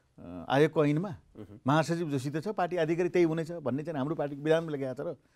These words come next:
Speaker 1: सबभन्दा ठुलो त केन्द्रीय समिति हो नि।
Speaker 2: मह्म।
Speaker 1: केन्द्रीय समिति, महाधिवेशन हो, त्यसपछिको केन्द्रीय समिति भनेको सबभन्दा ठुलो सङ्गठनको उच्च रूप हो।
Speaker 2: मह्म।
Speaker 1: केन्द्रीय समितिको, अ,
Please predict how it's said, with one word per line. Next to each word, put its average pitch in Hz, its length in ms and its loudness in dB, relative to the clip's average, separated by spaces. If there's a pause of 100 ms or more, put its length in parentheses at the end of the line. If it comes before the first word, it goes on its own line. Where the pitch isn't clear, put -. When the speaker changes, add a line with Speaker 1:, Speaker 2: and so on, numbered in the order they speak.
(200)
Speaker 1:
सबभन्दा 180 240 4
ठुलो 175 160 -4
त 180 60 0
केन्द्रीय 254 300 4
समिति 117 260 0
हो 95 80 -2
नि। 135 220 -8
Speaker 2:
मह्म। 110 220 -14 (120)
Speaker 1:
केन्द्रीय 202 320 4
समिति, 127 300 0
महाधिवेशन 165 520 2
हो, 226 80 0
त्यसपछिको 160 540 -4
केन्द्रीय 135 280 -2
समिति 107 260 -8
भनेको 92 420 -6 (340)
सबभन्दा 190 380 6
ठुलो 156 460 -2
सङ्गठनको 127 600 -6
उच्च 135 180 -4
रूप 113 220 -2
हो। - 100 -20 (200)
Speaker 2:
मह्म। 107 220 -16
Speaker 1:
केन्द्रीय 180 400 2
समितिको, 147 640 -4
अ, 208 60 -10